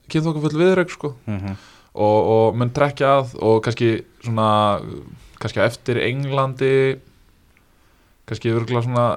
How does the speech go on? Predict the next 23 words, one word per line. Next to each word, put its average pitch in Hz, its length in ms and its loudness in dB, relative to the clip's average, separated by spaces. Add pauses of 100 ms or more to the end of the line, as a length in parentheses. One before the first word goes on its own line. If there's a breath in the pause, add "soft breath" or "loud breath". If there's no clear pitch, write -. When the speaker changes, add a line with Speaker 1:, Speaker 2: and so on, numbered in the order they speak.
Speaker 1:
eitt 123 180 -6
af 123 80 -6
svona 131 140 -4
sjónvarpsvænni 135 640 -2
viðburðum. 143 460 -2 (420)
Speaker 2:
Mhm. 107 360 -4 (480 loud breath)
Speaker 1:
Eh, 110 400 6
og 120 140 0
svo, 151 400 6 (240)
þú 139 120 -4
veist, 135 140 -2
með 135 100 2
hin-, 175 360 0
með 147 260 -2
hinar 175 180 0
þjóðirnar 160 400 0
að, 131 380 4 (440)
ég 110 140 -6
meina, 117 200 2 (300)
er 113 140 -6
þetta 117 160 -6
ekki 120 120 -4
bara 127 480 6